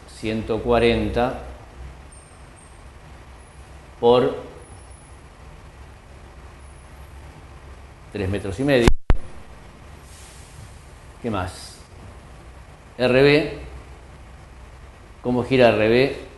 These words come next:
respecto al punto A? Gira de manera antihoraria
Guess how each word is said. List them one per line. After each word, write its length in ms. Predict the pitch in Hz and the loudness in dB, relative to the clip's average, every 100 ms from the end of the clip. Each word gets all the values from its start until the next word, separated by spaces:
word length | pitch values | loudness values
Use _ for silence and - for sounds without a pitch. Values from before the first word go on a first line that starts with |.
| - | -12
respecto 360 | 98 92 110 110 | -8 -6 -4 -4
al 80 | 104 | -4
punto 360 | 113 101 113 | -4 0 4
A? 220 | 139 - - - - - - - - - - - - - - - - | 4 0 -10 -18 -20 -20 -20 -20 -20 -20 -20 -20 -20 -20 -20 -20 -8
Gira 220 | 117 113 | -2 0
de 80 | 101 | 0
manera 440 | 98 110 117 110 - | -2 -2 0 -2 0
antihoraria 800 | 135 131 101 110 104 95 95 113 | 0 0 0 0 2 2 0 -4